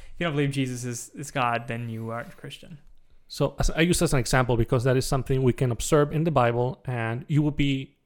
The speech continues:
Speaker 2: directly going against the Scripture.
Speaker 1: Mm-hmm.
Speaker 2: And then that go-, then goes into other categories. If you don't believe Jesus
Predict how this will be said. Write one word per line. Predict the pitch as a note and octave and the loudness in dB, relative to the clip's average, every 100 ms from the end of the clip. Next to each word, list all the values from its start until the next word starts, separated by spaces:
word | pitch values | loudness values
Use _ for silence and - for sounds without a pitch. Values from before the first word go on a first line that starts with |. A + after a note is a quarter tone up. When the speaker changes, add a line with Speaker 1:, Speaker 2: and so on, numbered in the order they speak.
| _ | _
Speaker 2:
directly | C#3 B2+ C#3+ D3 D3+ | 0 2 2 0 -2
going | C#3 C3+ C3+ | 0 0 0
against | B2 D#3 - | 0 -2 -2
the | B2 | -8
Scripture. | - B2 - - D#3 _ _ _ _ D#3 | -6 -8 -8 -14 -16 _ _ _ _ -12
Speaker 1:
Mm-hmm. | C3 C#3+ - _ _ _ _ - | -10 -12 -16 _ _ _ _ 0
Speaker 2:
And | C3+ | 2
then | C3 | 4
that | C3 C#3+ | 4 4
go-, | D3+ D#3+ | 2 8
then | D3+ D#3 | 8 8
goes | C#3+ | 6
into | C#3+ - D3 | 4 0 2
other | G3+ | 2
categories. | - A#2+ A#2 A#2+ C#3+ - | 0 -4 -2 -6 -8 -6
If | B2 | -4
you | C3 | 0
don't | C3+ | 0
believe | C3 B2+ B2+ A#2+ | 0 -2 -4 -4
Jesus | B2+ C3+ A#2+ | -4 -2 -6